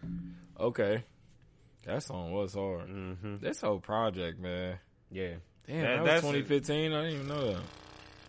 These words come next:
Speaker 2: Yeah, we need that number two,
Speaker 1: We
Speaker 2: man.
Speaker 1: getting old.
Speaker 2: We need that. It's twenty twenty-one. We need
Speaker 1: Yeah.
Speaker 2: that, like, asap.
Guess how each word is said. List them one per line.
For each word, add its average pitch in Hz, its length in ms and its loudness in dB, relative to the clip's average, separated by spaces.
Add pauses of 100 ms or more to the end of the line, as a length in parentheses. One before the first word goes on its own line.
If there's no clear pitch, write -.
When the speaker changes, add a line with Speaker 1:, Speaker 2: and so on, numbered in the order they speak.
(200)
Speaker 2:
Yeah, 127 180 -4
we 139 140 -2
need 190 180 6
that 104 160 6
number 82 240 -2
two, 120 300 2
Speaker 1:
We 92 40 2
Speaker 2:
man. 92 200 4
Speaker 1:
getting 90 220 2
old. 107 460 4
Speaker 2:
We 202 180 6
need 139 440 8
that. 107 300 8 (100)
It's 196 240 4
twenty 151 320 4
twenty-one. 131 520 0
We 143 120 -4
need 131 400 2
Speaker 1:
Yeah. 92 240 4
Speaker 2:
that, - 60 -6 (280)
like, 92 360 0
asap. 90 480 -2